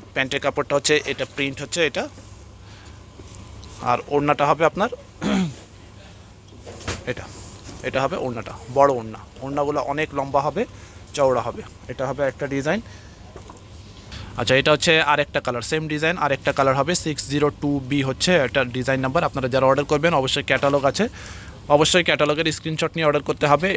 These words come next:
এটা যথেষ্ট পরিমাণ কাপড় আছে, আপনারা রাউন্ড ড্রেস আপনারা সেলাই করতে পারবেন। এক, নিচের ঘেরটা আপনারা অনেক বেশি দিয়ে সেলাই করে নিতে পারবেন। এটা হচ্ছে সামনের পার্টটা, ব্যাক সাইড এবং হাতার পার্ট একই প্রিন্টের মধ্যে হবে, ফুল স্লিভ করতে পারবেন। এত বেশি পরিমাণ কাপড় দেওয়া আছে। এটা হচ্ছে প্যান্টের কাপড়,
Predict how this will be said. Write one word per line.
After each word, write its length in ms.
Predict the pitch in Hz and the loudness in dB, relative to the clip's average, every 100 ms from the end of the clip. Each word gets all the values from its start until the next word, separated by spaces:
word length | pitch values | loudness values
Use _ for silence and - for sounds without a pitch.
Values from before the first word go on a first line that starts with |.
| 131 | 4
এটা 180 | 139 | 4
যথেষ্ট 360 | 135 135 160 156 | 4 4 4 2
পরিমাণ 300 | 165 160 160 | 2 2 2
কাপড় 320 | 156 139 151 139 | 2 4 6 6
আছে, 140 | - | 4
আপনারা 260 | 170 143 131 | 2 4 4
রাউন্ড 340 | 127 135 143 139 | 6 6 6 0
ড্রেস 280 | 120 135 131 - - | 2 2 2 -2 -6
আপনারা 380 | 143 - 131 127 | -6 -2 0 0
সেলাই 280 | 123 139 131 | 0 0 0
করতে 220 | 135 135 | 0 -2
পারবেন। 300 | 131 123 156 - - - - | 0 2 0 -2 -8 -12 2
এক, 220 | 131 131 - | 6 6 2
নিচের 260 | 151 143 139 | -4 0 0
ঘেরটা 340 | 127 139 - 180 | 0 0 2 2
আপনারা 320 | 135 - 139 | 2 0 0
অনেক 200 | 131 131 | 0 0
বেশি 200 | 123 - | 0 0
দিয়ে 140 | 139 165 | 0 0
সেলাই 220 | 143 123 | 0 0
করে 160 | 123 | 0
নিতে 160 | 120 120 | 0 -2
পারবেন। 260 | 117 117 120 | -2 -2 -2
এটা 120 | 123 | -2
হচ্ছে 140 | 127 | 0
সামনের 320 | 135 135 131 131 | 2 2 0 2
পার্টটা, 340 | 135 127 170 | 2 4 2
ব্যাক 220 | 151 127 - | 2 2 2
সাইড 240 | 135 135 | 0 2
এবং 140 | 131 123 | 0 -2
হাতার 280 | 120 127 123 | -2 -2 0
পার্ট 200 | 120 110 | 0 2
একই 260 | 131 - | 0 0
প্রিন্টের 360 | 143 143 127 135 | -2 -2 0 0
মধ্যে 220 | 131 120 | 0 0
হবে, 140 | 135 175 | 2 2
ফুল 200 | - 165 | 2 2
স্লিভ 300 | - 160 151 | 2 0 0
করতে 220 | - 139 | 0 0
পারবেন। 280 | 123 120 113 110 | 2 2 0 -2
এত 180 | 131 156 | -2 0
বেশি 260 | 139 135 | -2 -2
পরিমাণ 260 | 147 143 143 | -2 -2 0
কাপড় 280 | 139 127 135 | 0 0 2
দেওয়া 200 | 127 127 | 4 4
আছে। 160 | 123 226 | 4 0
এটা 180 | 254 127 | -2 -2
হচ্ছে 140 | 135 | -2
প্যান্টের 280 | 135 131 135 | 0 0 2
কাপড়, 260 | 135 208 | 2 2